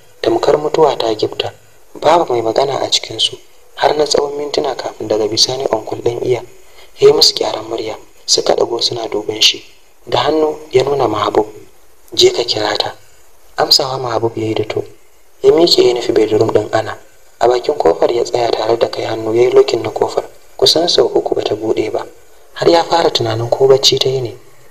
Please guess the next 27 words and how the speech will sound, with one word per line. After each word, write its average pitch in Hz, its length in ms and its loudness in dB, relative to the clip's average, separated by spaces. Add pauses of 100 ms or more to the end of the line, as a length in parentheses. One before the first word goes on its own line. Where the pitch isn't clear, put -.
(180)
Sai - 220 2
kuma 139 240 -2
ya 139 100 2
jiyo 139 420 2 (1400)
mutsu-mutsunta 120 840 2 (120)
ta 113 100 -6
cikin - 320 -2
ɗakin. 110 300 -2 (420)
A 127 60 0
hankali 180 400 2
ta - 100 2
turo 120 300 4
kofar 120 380 0
ɗakin 113 340 -4
tare 113 260 0
da 113 180 2 (400)
leko 131 440 6
da 131 120 0
kanta. - 380 -2 (640)
Ko 190 120 2
da 185 120 6
Mahabub 123 380 0
ya 117 100 2
yi 113 80 0
tozali 113 420 2
da 107 100 2
fuskarta, 101 540 -4